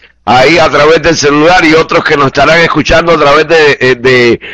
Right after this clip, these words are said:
de Facebook. Nos están escuchando también a través de las emisoras de radio. Dios les bendiga de una manera especial. Esperamos que esta noche usted pueda recibir en su hogar el Espíritu Santo. Esperamos que esta noche el Señor le libere a usted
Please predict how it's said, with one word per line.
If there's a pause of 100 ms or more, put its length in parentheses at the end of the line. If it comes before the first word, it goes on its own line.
(140)
de
Facebook. (420)
Nos
están
escuchando
también
a
través
de
las
emisoras
de
radio. (280)
Dios
les
bendiga
de
una
manera
especial.
Esperamos
que
esta
noche (220)
usted
pueda
recibir
en
su
hogar
el
Espíritu
Santo. (320)
Esperamos
que
esta
noche
el
Señor
le
libere
a
usted